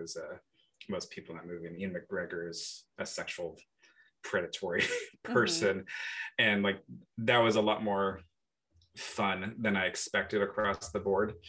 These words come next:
Speaker 2: Good, yeah.
Speaker 1: Um, in that way, especially after all these very sanitized
Speaker 2: Yeah.
Speaker 1: things. But not saying we're aware that there's a full, you know,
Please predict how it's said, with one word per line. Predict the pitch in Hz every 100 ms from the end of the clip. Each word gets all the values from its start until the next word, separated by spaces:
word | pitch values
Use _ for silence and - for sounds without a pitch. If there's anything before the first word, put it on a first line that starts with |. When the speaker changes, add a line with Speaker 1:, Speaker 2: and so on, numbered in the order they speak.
| - -
Speaker 2:
Good, | 190 180 -
yeah. | 202 185 185 185
Speaker 1:
Um, | 180 -
in | 101
that | 90 87
way, | 92 92 98 -
especially | 98 95 92
after | 87 90
all | 87
these | 87 85 - - -
very | 87 82
sanitized | 85 82 85 - 85 82 82 - - _ _ - -
Speaker 2:
Yeah. | -
Speaker 1:
things. | - 95 90 85 -
But | 98 98 90 - - - - - - _ _ -
not | 107 110
saying | - 107 95
we're | 92
aware | 90 90 92
that | 95
there's | 92 87
a | 85
full, | - 98 90 90 - - _ _
you | 92
know, | 82